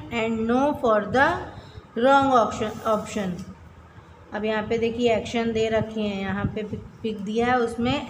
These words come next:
action बताया है कि कौन क्या कर रहा है। तो first में क्या आएगा? No। Wire हमें touch करना चाहिए, no। Drink water, तो यस।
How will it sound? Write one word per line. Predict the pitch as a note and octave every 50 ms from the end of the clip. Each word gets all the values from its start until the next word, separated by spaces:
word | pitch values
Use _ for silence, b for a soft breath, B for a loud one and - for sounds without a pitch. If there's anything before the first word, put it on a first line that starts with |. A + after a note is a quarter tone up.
| A3+
action | G3 F#3 - - - A3+ A3+ A3+ A3
बताया | G#3 G3 - G3+ G3+ G3+ G#3 G#3+
है | A3 A3 G#3+ A3+ A#3
कि | A#3 A#3+ C4+ B3+
कौन | - A#3 G#3+ A3 A#3+ C4 C4
क्या | A#3+ C4 B3 A#3 A3+
कर | A3 A3+ G#3+ G3+
रहा | F#3 F#3 F#3+ F#3
है। | F3 F3 F3 E3+ F3 - B B B B B B B B - -
तो | A3+
first | G3 G3+ A3 A3 G#3+ A3 A3 B3
में | A#3 A#3+ A#3+ A#3+
क्या | A#3+ B3+ B3+ B3+
आएगा? | B3+ B3 B3 B3 A#3+ C4 C#4 C#4
No। | C#4 C#4 C#4+ C#4+ C#4 B3 A3 - F#3 - G3 F#3+ - G#3+ G3
Wire | G#3 G#3 G3 G3+ G#3 G#3+ A3+ A3
हमें | A3 A3 G#3+ A3 A3+ A#3 A#3+ A#3 A#3 A#3+ A#3
touch | - A3+ G#3+ G#3+ G#3+ -
करना | - A3+ G#3+ G#3 A3 A#3 A#3+
चाहिए, | A#3 - C4+ C4 C4+ C#4 D4 D#4 E4 E4+ - - - -
no। | A#3+ B3 C4 C4+ C#4+ C#4 B3+ A3 G3 - - - - - - - - - - - - - - - - - - - - - - - - - - - - - - - - G3
Drink | G3+ A#3 A#3+ B3+ C4 B3 A#3+
water, | B3 C4+ C4+ C4 B3+ B3 C4+ B3+ A3+
तो | G3+ - A#3+
यस। | A#3+ A#3+ B3+ C4+ C#4 C#4 B3+ A3 G3 F#3 F3+ - - - -